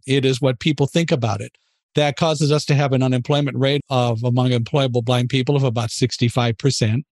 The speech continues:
And it's not, again, because we can't work. It's because people think we can't work, and they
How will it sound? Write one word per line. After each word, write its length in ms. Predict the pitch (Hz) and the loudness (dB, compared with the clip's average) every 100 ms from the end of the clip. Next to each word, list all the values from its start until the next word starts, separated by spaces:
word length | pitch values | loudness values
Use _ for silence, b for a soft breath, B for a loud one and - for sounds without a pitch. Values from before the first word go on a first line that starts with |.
| _ _ _ _ - | _ _ _ _ 0
And 120 | 165 | 2
it's 160 | 147 - | 2 2
not, 200 | 139 160 | 2 2
again, 260 | 147 139 | 0 0
because 300 | 135 139 131 | 0 0 -2
we 100 | 113 | -2
can't 300 | 107 131 127 | -2 -2 0
work. 240 | 117 139 - | 0 -2 -2
It's 160 | 143 | -2
because 320 | - 143 147 - | 0 0 0 0
people 260 | 147 143 | 0 0
think 240 | 135 139 - | 0 -2 0
we 80 | 123 | 0
can't 280 | - 120 110 | 0 -2 0
work, 220 | 110 107 | -2 0
and 160 | 120 123 | 2 2
they 280 | 135 131 | 2 0